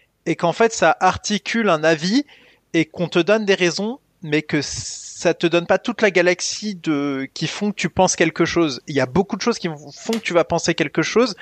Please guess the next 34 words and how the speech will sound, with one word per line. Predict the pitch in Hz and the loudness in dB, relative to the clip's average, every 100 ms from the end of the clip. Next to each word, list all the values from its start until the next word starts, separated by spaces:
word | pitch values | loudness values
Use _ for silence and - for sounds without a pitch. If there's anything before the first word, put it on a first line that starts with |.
| - - - | -16 -14 -8
mais | 147 | -4
tu | - | -4
ne | 151 - | -4 -4
pourras | - 160 143 | 0 2 4
jamais | 175 185 202 | 4 2 2
le | |
dire | 190 180 | 2 2
dans | 175 156 | 2 2
un | |
podcast. | - 156 - 180 - - | 0 0 2 2 2 -12
C'est... | - - 147 | -14 -4 -4
ça | - - 131 | -4 -4 -2
peut | 139 | 0
être | 131 | -2
très | - 196 | 0 -2
frustrant, | - 185 - 170 233 - - - - | 0 -6 0 2 2 -2 -20 -20 -8
mais | 143 | -6
c'est, | 135 165 | -2 0
je | - | 0
pense, | 208 214 | 0 2
quelque | 185 - | 0 0
chose | 208 208 | -2 -4
qui... | - 151 - | -8 -16 -14
qui, | - 156 143 143 | -10 -8 -8 -12
du | 127 156 | -12 -6
coup, | 220 | -4
quand | 220 143 | -2 -4
on | 127 | -4
passe, | - 196 196 - | 2 2 2 0
euh, | 156 139 139 | 2 2 0
côté | 151 151 | -4 -4
préparation | 151 175 175 165 151 160 | -2 -2 2 2 0 -6
du | 143 | -6
podcast, | 151 - 190 214 | -4 0 0 -2